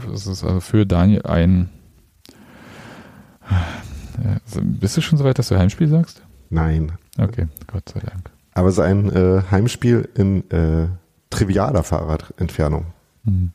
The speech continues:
Speaker 2: Also.
Speaker 1: Ja. Und ich weiß auch noch nicht, wie ich das einordnen soll. Ich meine, es hätte ein Auswärtsspiel in Leipzig, in München oder in Dortmund sein können. Jetzt ist es ein Auswärtsspiel in Frankfurt. Das ist jetzt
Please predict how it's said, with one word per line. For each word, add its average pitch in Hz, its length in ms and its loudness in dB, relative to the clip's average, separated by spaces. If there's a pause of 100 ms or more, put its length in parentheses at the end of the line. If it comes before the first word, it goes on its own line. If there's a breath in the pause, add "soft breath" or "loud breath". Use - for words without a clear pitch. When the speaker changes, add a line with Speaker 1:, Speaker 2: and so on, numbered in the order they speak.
Speaker 2:
Also. 80 220 -8 (1300 loud breath)
Speaker 1:
Ja. 85 320 2 (840 loud breath)
Und 101 340 4 (280)
ich 98 160 0
weiß 101 180 2
auch 117 80 4
noch 107 120 4
nicht, 104 240 0
wie 104 40 0
ich 98 60 0
das - 160 0
einordnen 90 400 2
soll. 82 180 -2 (120)
Ich - 140 -8
meine, 87 120 4
es - 140 -2
hätte 98 160 2
ein 107 120 2
Auswärtsspiel 98 720 0
in 90 200 2
Leipzig, 95 680 -2
in 92 140 2
München 95 460 2
oder 92 200 2
in 87 80 2
Dortmund - 460 -2
sein 110 320 2
können. 127 500 2 (380)
Jetzt 98 200 -2
ist 98 140 -2
es 98 100 -4
ein - 80 2
Auswärtsspiel 92 500 0
in 90 40 2
Frankfurt. - 600 0
Das - 80 -18
ist - 80 -4
jetzt - 280 -2